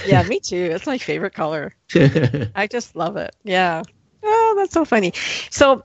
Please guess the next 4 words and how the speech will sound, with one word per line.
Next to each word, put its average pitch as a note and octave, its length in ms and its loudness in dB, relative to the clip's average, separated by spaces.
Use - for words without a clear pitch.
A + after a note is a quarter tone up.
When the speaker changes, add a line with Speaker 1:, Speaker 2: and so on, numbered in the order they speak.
Speaker 1:
when D4 300 2
you, B3 480 -2
um, G3+ 500 0
y-, D2+ 220 -14